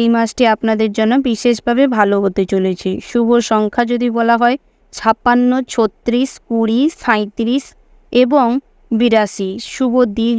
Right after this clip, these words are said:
যদি বলা হয় উত্তর, দক্ষিণ এবং পশ্চিম।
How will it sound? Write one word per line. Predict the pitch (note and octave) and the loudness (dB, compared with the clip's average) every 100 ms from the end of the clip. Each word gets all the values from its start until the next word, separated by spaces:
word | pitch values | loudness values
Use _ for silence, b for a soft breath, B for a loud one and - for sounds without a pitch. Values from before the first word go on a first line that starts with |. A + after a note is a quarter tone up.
| A3+ | 0
যদি | A#3 A#3+ A3+ | 0 0 0
বলা | A3+ G#3+ A3 | 2 2 2
হয় | A3 C#4 - A#3 | 0 -2 -6 -6
উত্তর, | A3+ _ A#3+ A#3+ E4 - _ _ _ - | -8 _ 0 0 0 -6 _ _ _ 0
দক্ষিণ | A3 A3 - A#3 B3+ F4 _ _ _ | 0 0 -4 0 2 2 _ _ _
এবং | A#3 A#3+ C#4 A#3 A#3+ | 0 2 2 0 0
পশ্চিম। | A#3+ G#3+ - G#3 | 0 -2 -4 -4